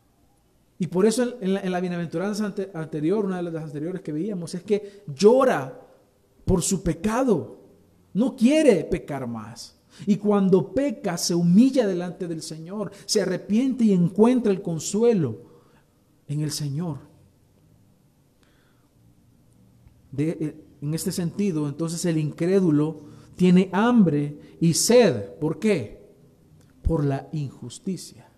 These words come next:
El creyente tiene hambre y tiene sed de la justicia. El incrédulo busca pecar, ama pecar, se deleita en el pecar.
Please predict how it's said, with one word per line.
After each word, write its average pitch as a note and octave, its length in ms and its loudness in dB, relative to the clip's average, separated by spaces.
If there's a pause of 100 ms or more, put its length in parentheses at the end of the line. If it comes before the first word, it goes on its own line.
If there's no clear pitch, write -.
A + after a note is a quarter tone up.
(580)
El D3+ 180 -2
creyente E3 560 0
tiene F3 340 0
hambre F#3+ 600 4 (200)
y E3 100 0
tiene E3+ 320 4
sed F#3 580 4 (460)
de D#3+ 120 4
la D#3+ 80 6
justicia. F3+ 880 4 (1600)
El D#3 100 -2
incrédulo A#3 1120 2
busca G3+ 500 4
pecar, G3 640 -4
ama B3 380 0
pecar, F3 440 -2
se G3 160 2
deleita G#3+ 540 6
en F#3 100 6
el E3 120 0
pecar. B2+ 560 -10